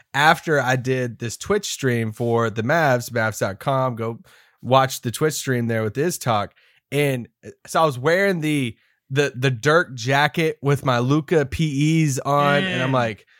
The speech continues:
Speaker 1: they have a dress code, and I just don't do well in those
Speaker 2: Did they
Speaker 1: settings
Speaker 2: let you
Speaker 1: 'cause
Speaker 2: in with that?
Speaker 1: They did, they did.
Speaker 2: Ooh.
Speaker 1: Um,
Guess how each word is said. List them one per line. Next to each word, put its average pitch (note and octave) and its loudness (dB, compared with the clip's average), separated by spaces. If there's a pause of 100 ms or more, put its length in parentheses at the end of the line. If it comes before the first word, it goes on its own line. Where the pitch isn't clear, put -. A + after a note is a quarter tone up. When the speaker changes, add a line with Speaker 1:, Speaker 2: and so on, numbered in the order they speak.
(220)
Speaker 1:
they A#2+ -2
have D#3 2
a C3+ 2
dress C3 2
code, B2+ 0
and G#2 -8 (260)
I B2 2
just C3 -2
don't D3+ 2
do C3+ 0
well B2+ 2
in C#3 0
those C3+ 0
Speaker 2:
Did C#3+ 0
they - 6 (100)
Speaker 1:
settings C3+ 4
Speaker 2:
let G3 0
you G#3 2
Speaker 1:
'cause A3 2
Speaker 2:
in C4 0
with D4 0
that? D#4+ 6 (200)
Speaker 1:
They C#3+ 0
did, E3+ 2
they B2 -2
did. A#2+ 2
Speaker 2:
Ooh. C3+ -4
Speaker 1:
Um, A2 2